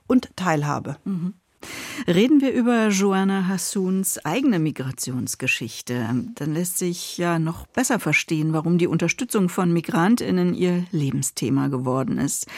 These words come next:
Speaker 2: Joanna Hassun war sechs Jahre alt, als sie mit ihrer Mutter und einem Bruder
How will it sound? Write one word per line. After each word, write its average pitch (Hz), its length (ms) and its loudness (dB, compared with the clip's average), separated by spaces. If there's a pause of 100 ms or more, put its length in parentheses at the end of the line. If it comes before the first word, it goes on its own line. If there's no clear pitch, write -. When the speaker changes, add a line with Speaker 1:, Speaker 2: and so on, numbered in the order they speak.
(420)
Speaker 2:
Joanna 233 380 6
Hassun 240 400 4
war 208 100 2
sechs 202 260 -2
Jahre 160 360 2
alt, 240 200 -4
als 185 200 -6
sie 190 40 -4
mit 185 160 -2
ihrer 175 200 -2
Mutter 175 340 -2
und 180 140 -4
einem 160 240 -2
Bruder 202 580 -2